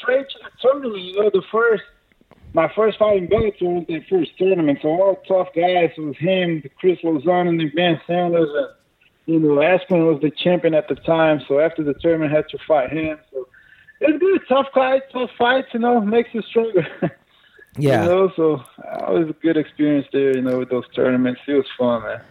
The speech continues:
Speaker 2: Now, how do you think Askren's gonna do against Masvidal?
Speaker 1: Uh, man, Askren is just a tough guy, man. He always finds a way, you know, to get into people's leg and get him down. And interesting to see, man. Very interesting, you know,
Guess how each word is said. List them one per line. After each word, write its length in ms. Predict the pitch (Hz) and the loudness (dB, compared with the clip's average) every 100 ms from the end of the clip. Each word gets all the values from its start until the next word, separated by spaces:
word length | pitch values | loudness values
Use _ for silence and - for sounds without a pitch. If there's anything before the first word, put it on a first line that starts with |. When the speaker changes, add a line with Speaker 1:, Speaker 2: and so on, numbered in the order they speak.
| _ _ - | _ _ -4
Speaker 2:
Now, 80 | 165 | 0
how 180 | 175 | 2
do 60 | 233 | 2
you 100 | 247 | 0
think 200 | 220 208 | 0 0
Askren's 420 | 180 208 - 208 | 0 0 0 0
gonna 140 | 185 175 | 0 0
do 180 | 190 | 0
against 420 | 180 165 175 160 147 | 0 0 0 -2 -2
Masvidal? 640 | 156 175 170 147 123 113 - - _ _ _ _ _ _ _ _ _ _ _ _ _ - | 0 0 0 0 0 -2 -10 -20 _ _ _ _ _ _ _ _ _ _ _ _ _ -4
Speaker 1:
Uh, 420 | 240 262 262 240 - 175 | -2 0 0 0 -2 -8
man, 380 | 240 226 160 220 247 | -6 -4 -2 -2 -2
Askren 240 | 247 214 | -4 -4
is 40 | 185 | -4
just 240 | 214 - | -6 -2
a 180 | 180 143 - _ _ - | -2 -2 -8 _ _ -2
tough 340 | 196 196 180 - - | 2 2 2 -2 -2
guy, 360 | 147 170 165 | 2 4 2
man. 220 | 139 131 | 0 -4
He 80 | 147 | -2
always 300 | 175 202 196 - | 2 2 2 -2
finds 300 | 196 185 202 | -6 -4 -2
a 80 | 180 | 0
way, 300 | 165 175 185 | 2 2 2
you 160 | 180 165 | 0 -2
know, 160 | 160 160 | -2 -2
to 160 | - - - | -6 -20 -4
get 180 | 185 180 | -2 -2
into 320 | 170 170 160 _ _ | -6 -8 -8 _ _
people's 480 | 190 190 - 156 139 | -2 -2 -2 -4 0
leg 240 | 170 180 180 | 2 2 0
and 160 | 160 | -4
get 200 | 147 190 | 0 0
him 160 | 170 147 | 0 -2
down. 600 | 156 180 185 180 160 147 | 0 0 0 2 2 2
And 340 | 135 123 117 - - - - _ _ | 0 -4 -8 -14 -20 -20 -20 _ _
interesting 480 | 220 311 320 - 294 | -2 0 0 0 0
to 140 | 254 202 | 0 -2
see, 200 | 285 262 | 0 2
man. 180 | 190 175 | 2 2
Very 280 | 190 254 233 | 0 0 -2
interesting, 480 | 226 220 185 214 196 | -4 -6 -2 -2 -2
you 120 | 185 | -4
know, 300 | 185 175 170 | -4 -2 -2